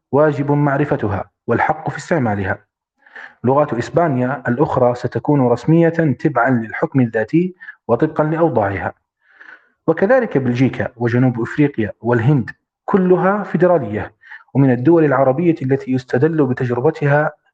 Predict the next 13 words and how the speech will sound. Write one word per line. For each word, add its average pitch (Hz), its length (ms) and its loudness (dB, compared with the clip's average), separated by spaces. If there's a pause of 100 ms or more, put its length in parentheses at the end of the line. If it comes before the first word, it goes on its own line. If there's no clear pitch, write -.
مع 113 160 2
اللغة 131 340 2
الكردية 147 640 0 (400)
العراق، 139 540 -2 (200)
وهي 120 200 0
فيدرالية 135 680 2
كذلك. 139 600 -2 (320)
ولا 196 200 4
يبقى 226 280 0
نموذج 147 380 0
يمكن 139 440 2
الاستدلال 123 560 0
بتجربته 127 800 -2